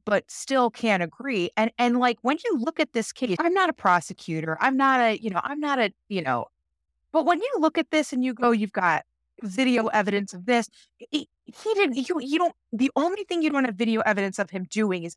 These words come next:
actually committing this, this official crime. But all of this stuff looks suspicious. Doesn't matter because they, they couldn't do it. So now they were gonna go to another trial, but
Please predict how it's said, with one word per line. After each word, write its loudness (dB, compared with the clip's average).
actually 0
committing -2
this, -12
this -8
official -2
crime. -6
But -2
all 6
of -2
this 0
stuff -2
looks -6
suspicious. -12
Doesn't 4
matter -10
because -6
they, -2
they -4
couldn't -4
do -6
it. -14
So 0
now 2
they 0
were 2
gonna 4
go 2
to 0
another 0
trial, -6
but 0